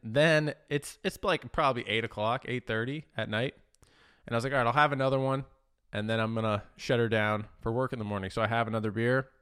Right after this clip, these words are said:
hanging out, all's good. I, I think I went for a walk with Tucker. I get home, and then it's like, I'm, I go,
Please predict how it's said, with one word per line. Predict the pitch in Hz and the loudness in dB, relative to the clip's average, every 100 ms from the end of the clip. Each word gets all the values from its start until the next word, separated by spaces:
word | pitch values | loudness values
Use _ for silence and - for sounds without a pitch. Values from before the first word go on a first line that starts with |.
| _ _ - - - | _ _ -20 -20 -10
hanging | 117 107 110 | -4 -2 0
out, | 113 127 131 _ _ - | 2 2 0 _ _ -6
all's | 110 107 | -4 -4
good. | - 120 120 | 0 2 2
I, | |
I | 104 - | 0 -4
think | 127 | -2
I | |
went | 117 113 | -2 -2
for | 117 | -2
a | |
walk | 101 104 123 - | 0 2 0 -2
with | 113 | -10
Tucker. | - 123 - 143 - _ _ _ _ - - _ _ _ | -2 -2 -2 -6 -10 _ _ _ _ -20 -20 _ _ _
I | 107 | -2
get | 107 127 | 4 4
home, | 120 135 139 - _ _ _ 117 | 4 4 2 0 _ _ _ -6
and | 120 | 2
then | 156 | 2
it's | 185 - | 2 0
like, | 139 113 104 - _ _ _ | -2 -2 -2 -16 _ _ _
I'm, | 117 117 _ | -4 -4 _
I | 120 | -6
go, | 110 165 | 2 2